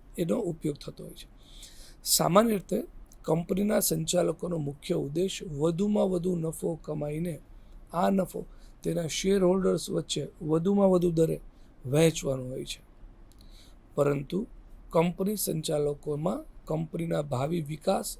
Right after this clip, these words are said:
અને જરૂરિયાતને ધ્યાનમાં રાખીને સંચાલકો એ પૂરેપૂરો નફો ડિવિડન્ડ સ્વરૂપે વહેંચી દેવાને બદલે નફાનો અમુક ભાગ અનામત સ્વરૂપે વણ વહેંચેલો રાખી મૂકે છે, જેને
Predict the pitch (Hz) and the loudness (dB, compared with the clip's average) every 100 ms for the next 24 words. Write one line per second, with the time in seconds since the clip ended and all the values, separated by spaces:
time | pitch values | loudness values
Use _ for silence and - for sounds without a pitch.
0 | - 156 147 143 156 175 180 180 185 156 | -10 -8 -6 -4 -2 0 -2 -2 -6 0
1 | 147 202 214 180 156 - 180 - - - | 8 8 8 4 2 -4 -14 -16 -20 -20
2 | - - - - 165 170 - 214 180 151 | -20 -8 0 2 2 2 4 6 6 4
3 | 156 - - - - - - 202 214 220 | -6 -12 -20 -10 -6 -6 -4 -2 0 4
4 | 220 208 185 190 190 185 180 190 180 165 | 6 6 4 2 2 2 0 0 0 0
5 | 175 180 185 170 175 175 170 165 151 156 | 0 2 2 0 -2 -2 -2 0 2 0
6 | - 170 160 165 165 160 160 175 170 165 | 0 -2 2 2 2 2 2 4 4 2
7 | 156 156 - 165 165 165 185 247 202 214 | 2 -2 -2 -2 0 2 4 4 8 8
8 | 254 277 - - - - - 156 170 220 | 6 2 -14 -20 -20 -20 -6 4 8 10
9 | 247 240 - 214 220 220 226 226 269 - | 10 8 8 8 8 4 4 4 0 -4
10 | 143 143 202 214 196 196 190 196 190 196 | -4 6 10 12 12 10 8 4 4 6
11 | 185 175 180 185 170 - 170 175 160 175 | 4 4 0 -4 -4 -6 -2 -4 -2 2
12 | 196 269 | 4 2